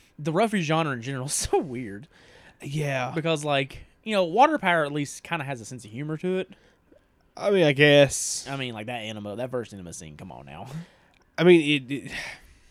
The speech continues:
Speaker 2: I don't, it's still, it's still <laughs> rape.
Speaker 1: It is, but, like, Forced Entry, like, I've always been like, "Who's turned on with this?" 'Cause it's so fucking nihilistic and bleak.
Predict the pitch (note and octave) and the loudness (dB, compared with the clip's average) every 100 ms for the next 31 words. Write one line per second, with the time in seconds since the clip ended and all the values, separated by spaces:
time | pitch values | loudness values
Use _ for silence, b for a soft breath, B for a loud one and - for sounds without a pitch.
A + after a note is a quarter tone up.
0 | B - - D3 D3 D3 - G#3 C#3+ A#2+ | B -20 -4 2 4 2 4 4 4 2
1 | D#2+ B2+ - - D#3+ A#2+ - - - - | -10 -12 -8 2 2 2 -8 -10 -20 -20
2 | - C4 B3+ B2 C#3 - b b b D3+ | 0 4 4 4 -2 -12 b b b -4
3 | D#3+ D3+ D3 C#3+ C#3+ - - _ _ _ | -2 2 4 2 0 -8 -20 _ _ _
4 | _ _ - B3+ C#4 - G3 G#3 - B2+ | _ _ -6 -2 0 0 -2 -4 -6 -8
5 | G#2 G2 - C3 C3 D#3+ F#3+ D#3 B2+ A2 | -10 -14 -16 -12 -8 -6 -6 -6 -10 -14
6 | _ _ _ _ _ _ - - C#4+ A#3+ | _ _ _ _ _ _ -8 2 4 4
7 | D3+ F3 C#3+ D#3+ A2 G2+ - B2+ B2+ - | 0 -6 -4 -4 -6 -10 -12 -12 -10 -10
8 | - - C#3+ D3+ C3 G2+ D2+ _ _ _ | -10 -2 0 2 0 -2 -12 _ _ _
9 | _ _ _ _ - D#3+ D3 - G2+ F#2 | _ _ _ _ -8 -6 -6 -8 -14 -12
10 | A2+ C3 A#2+ G#2+ A#2 - F#2 D2+ E2 G#2 | -8 -6 -6 -8 -10 -12 -16 -18 -16 -12
11 | B2+ E3 A#2 - | -6 -6 -6 -18